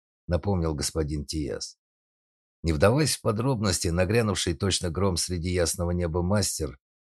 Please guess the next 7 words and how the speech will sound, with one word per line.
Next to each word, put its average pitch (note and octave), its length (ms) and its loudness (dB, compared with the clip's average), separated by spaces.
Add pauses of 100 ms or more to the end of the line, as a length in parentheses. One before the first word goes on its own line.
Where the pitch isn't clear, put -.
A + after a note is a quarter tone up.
(120)
потребовал A2+ 500 2
срочно G2 460 0
прогуляться F#2 600 2
до E2+ 120 4
дома E2+ 320 2
мага E2 280 0
Сфейду F2+ 640 0